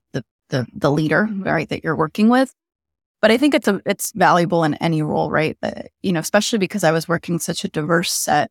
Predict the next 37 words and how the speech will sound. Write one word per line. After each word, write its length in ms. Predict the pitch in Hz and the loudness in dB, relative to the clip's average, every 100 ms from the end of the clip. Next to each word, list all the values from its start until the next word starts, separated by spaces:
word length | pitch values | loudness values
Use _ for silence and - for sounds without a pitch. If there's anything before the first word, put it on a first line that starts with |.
| - | -4
of 340 | 160 147 139 _ _ _ - | -2 -2 -6 _ _ _ -14
hi-, 240 | - 160 | -8 -8
hiring 360 | - 147 143 165 | -6 -2 -2 0
managers 460 | 165 165 175 180 180 | 0 -2 -2 -4 -2
or, 160 | 139 - | -2 -2
or 240 | - 151 | -2 -2
leaders. 480 | 147 151 151 151 - - _ _ _ _ | -2 -2 -2 -2 -6 -12 _ _ _ _
You 80 | - | -2
know, 100 | 156 | 0
what 140 | 156 - | 2 0
a 40 | |
controller 560 | - 196 - 190 190 175 | 0 -4 2 2 4 2
cares 320 | - 160 156 | 0 -2 0
about 280 | 139 147 - | 2 2 2
is 200 | 160 170 | -4 0
really 260 | 196 180 | 2 2
different 460 | 160 170 - 151 - | 2 0 0 -4 -2
than 200 | 165 160 | -2 0
what 140 | 156 | 0
a 80 | 151 | 0
head 240 | 151 170 160 | 0 0 2
of, 280 | 156 151 - | 0 -4 -4
uh, 140 | 147 | -4
customer 360 | 139 202 - 185 | -2 -4 -2 -4
success 400 | - - - 190 | -4 -4 -4 -4
cares 280 | - 185 208 | -4 -4 0
about. 400 | 233 247 262 - _ _ _ _ | 2 2 2 -4 _ _ _ _
And 180 | 196 196 | 0 2
so 280 | - 185 180 | 4 2 4
learning 440 | 190 202 202 190 | 4 4 4 2
how 140 | 196 | 2
to 140 | 180 - | 0 0
ask 280 | 170 - - | -2 -4 -10
the 120 | 180 | -6
right 240 | 165 180 | -4 -4
questions, 880 | _ 185 185 - 208 185 180 170 - - | _ -2 -2 0 2 2 2 -2 -6 -2
um, 400 | 160 151 151 180 | 2 2 2 -2